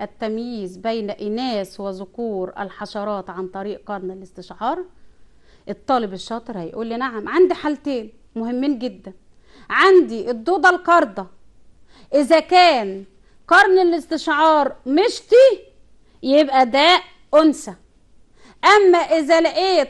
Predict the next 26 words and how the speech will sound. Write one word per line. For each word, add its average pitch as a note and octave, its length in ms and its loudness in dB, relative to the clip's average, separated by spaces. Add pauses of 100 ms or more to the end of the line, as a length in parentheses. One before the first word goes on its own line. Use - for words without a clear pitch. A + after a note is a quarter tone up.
قرن F#4+ 320 4
الاستشعار D#4+ 1000 2
مشطي F4 420 -2
مضاعف، D#4+ 540 2
يعني C#4+ 260 -2
الزوائد D#4 540 2 (100)
طالعة E4+ 240 2
عليه D4+ 320 0
من، D4+ 300 -2
من C#4 120 -6
الجانبين، E4 840 0 (320)
يبقى B3 420 0
ده C#4+ 300 0 (280)
ذكر. A3 320 -6 (880)
نركز B3+ 400 -4
مع A3+ 180 -4
بعض B3+ 240 -4
في A#3 100 -12
النقطة A#3 280 -10
دي A#3 140 -10
تاني C#4+ 300 -2
عشان A#3 280 -8
بتيجي A#3 300 -12
في B3 100 -12
الامتحان G#3+ 540 -10
باستمرار، B3 720 -2